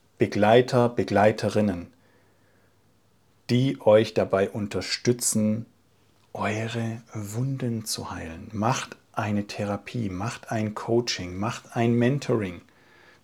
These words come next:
Macht das. Es wird euch in jeder Hinsicht weiterbringen.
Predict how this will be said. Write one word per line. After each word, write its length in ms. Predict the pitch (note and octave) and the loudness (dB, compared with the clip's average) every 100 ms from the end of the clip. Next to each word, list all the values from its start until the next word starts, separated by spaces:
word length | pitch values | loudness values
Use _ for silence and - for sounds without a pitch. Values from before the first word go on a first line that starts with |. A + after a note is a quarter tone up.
| _ | _
Macht 640 | A2 A#2 C#3 - - - - | 0 2 2 0 -8 -8 -4
das. 500 | F2+ - - - - _ _ _ _ _ _ _ _ _ _ _ _ _ _ _ _ _ _ _ _ _ _ _ _ _ _ _ _ _ | -4 -4 -6 -8 -12 _ _ _ _ _ _ _ _ _ _ _ _ _ _ _ _ _ _ _ _ _ _ _ _ _ _ _ _ _
Es 600 | - A2+ A2 - - - _ _ | 0 2 2 -2 -4 -8 _ _
wird 560 | G2+ G#2+ B2 - - - | -8 -2 -2 -2 -14 -16
euch 440 | - G2+ G#2+ A2 - | -2 2 2 0 -6
in 200 | G#2+ G2 | -10 -8
jeder 380 | G2+ G#2 A#2 A2+ | -2 0 2 0
Hinsicht 800 | G#2 - F#2+ G2+ G#2+ G2 - A#2+ | -4 -8 -6 -4 -4 -8 -10 -8
weiterbringen. 720 | F2+ G2 - - G2 G2+ - | -6 -6 -6 -8 -10 -12 -14